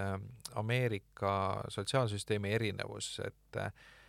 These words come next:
meil on ka räägitud sellest, et, et täna, eks ole, inimeste palgalt makstav sotsiaalmaks, et see on nagu mingi raha, mida me ei näegi,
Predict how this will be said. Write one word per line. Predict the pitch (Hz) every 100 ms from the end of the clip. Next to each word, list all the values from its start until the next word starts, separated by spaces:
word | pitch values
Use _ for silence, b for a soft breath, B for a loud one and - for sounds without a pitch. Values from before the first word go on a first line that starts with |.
| B
meil | 117 117 117
on | 107
ka | 123
räägitud | 127 104 - -
sellest, | 113 104 - 101
et, | - -
et | 101 -
täna, | 120 117 101
eks | 98 -
ole, | 104 98 104
inimeste | 113 107 101 - 101
palgalt | 117 120 104 101
makstav | 104 107 - 101 98 95
sotsiaalmaks, | 104 - 123 110 104 139 - - - -
et | 101 101 98
see | -
on | 110
nagu | 104 107
mingi | 113 107 104
raha, | 110 110
mida | 98 98
me | 101
ei | 101
näegi, | 104 143 139 113 107